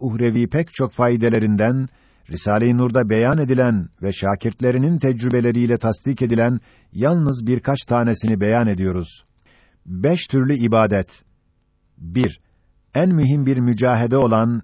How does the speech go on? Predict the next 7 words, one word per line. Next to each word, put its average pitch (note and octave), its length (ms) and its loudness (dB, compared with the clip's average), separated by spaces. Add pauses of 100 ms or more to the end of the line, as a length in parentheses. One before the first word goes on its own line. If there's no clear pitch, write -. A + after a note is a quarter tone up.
(100)
ehli C3 320 0
dalalete A#2 520 0
karşı A2 480 -2
manen A#2+ 480 0
mücahede G#2 640 0
etmektir. F#2 640 -8 (640)
İki, A2 340 -4